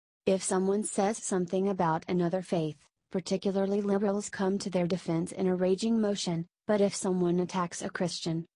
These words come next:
it's perfectly fine. At some point,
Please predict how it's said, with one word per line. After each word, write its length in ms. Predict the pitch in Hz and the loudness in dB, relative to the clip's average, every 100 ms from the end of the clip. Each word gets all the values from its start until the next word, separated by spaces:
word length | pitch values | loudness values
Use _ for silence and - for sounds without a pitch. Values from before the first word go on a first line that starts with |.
| - | -6
it's 240 | 208 - | -4 -4
perfectly 520 | - 196 196 190 190 | -6 -6 -4 -2 -2
fine. 440 | 185 190 170 160 170 _ _ _ - | 0 0 0 0 -4 _ _ _ -2
At 220 | 208 220 | -2 -2
some 320 | - 220 240 | -4 0 0
point, 440 | - 185 160 170 | 2 2 2 -2